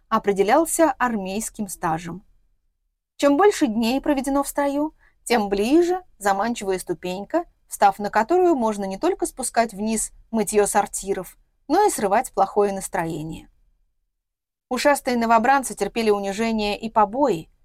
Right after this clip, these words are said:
мечтая о днях, когда придет их очередь стать доминантными самцами.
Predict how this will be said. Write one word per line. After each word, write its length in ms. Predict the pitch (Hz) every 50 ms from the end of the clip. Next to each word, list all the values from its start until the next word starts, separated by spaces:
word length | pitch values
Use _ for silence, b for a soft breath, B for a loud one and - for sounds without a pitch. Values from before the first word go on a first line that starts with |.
| _ _ _
мечтая 460 | 214 - - - - 202 190 190 180
о 180 | - - 196 190
днях, 420 | 180 202 233 277 320 330 - - _ _ _ _ _
когда 260 | _ 277 277 285 359 359
придет 380 | 349 302 254 269 302 311 - _ _
их 300 | 233 226 214 - - -
очередь 540 | - 185 175 - - 180 180 175 - - - _ _ _
стать 460 | - - - 226 226 - - - - _ -
доминантными 800 | 214 254 254 240 240 214 190 175 175 185 170 - 185 180 180 180
самцами. 680 | - - 170 165 175 - - 170 160 - 113 - -